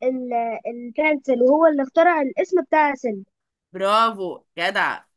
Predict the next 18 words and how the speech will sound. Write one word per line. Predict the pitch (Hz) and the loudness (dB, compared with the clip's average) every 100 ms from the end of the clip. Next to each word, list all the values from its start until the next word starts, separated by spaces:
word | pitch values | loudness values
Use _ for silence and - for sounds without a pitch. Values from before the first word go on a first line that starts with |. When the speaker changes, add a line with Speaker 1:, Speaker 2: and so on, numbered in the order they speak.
| _ - | _ -20
Speaker 2:
آخر | - | -20
سؤال | 185 - | -6 0
ليك. | 311 | 2
Speaker 1:
وكانت، | 339 311 320 - 302 | 6 6 4 2 2
وكانت | 294 277 311 302 294 311 | 2 2 4 4 2 2
الير | 294 269 262 285 339 427 - | 4 2 0 0 0 0 0
كان | 302 | 2
one | 285 277 | 2 0
thousand | 247 339 339 294 | -2 0 0 -4
six | 269 277 - | -10 -6 0
hundred | 349 359 415 381 240 277 269 | 2 4 4 2 2 2 2
sixty-five. | 339 - 302 277 202 - _ _ _ _ _ _ | -4 -10 -6 -4 -6 -10 _ _ _ _ _ _
Speaker 2:
برافو، | 175 202 214 - _ _ _ _ | -2 2 2 -2 _ _ _ _
جدع، | 175 294 151 - _ _ _ | -4 -4 -4 -8 _ _ _
جدع، | 175 196 160 | -4 -4 -6
اسم | - | -10
الله | 170 170 | -10 -6
عليك. | 160 202 202 | -4 -4 -8